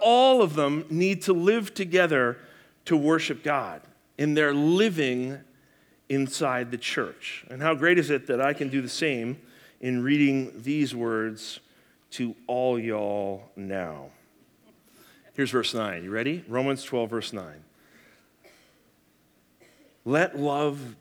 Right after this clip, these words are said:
be genuine. Abhor what is evil. Hold fast to what is good. Love one another with brotherly affection. Outdo one another in showing honor.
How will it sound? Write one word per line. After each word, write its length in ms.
be 260
genuine. 720
Abhor 520
what 160
is 160
evil. 280
Hold 240
fast 400
to 80
what 120
is 120
good. 240
Love 260
one 160
another 320
with 220
brotherly 580
affection. 560
Outdo 440
one 180
another 320
in 60
showing 400
honor. 420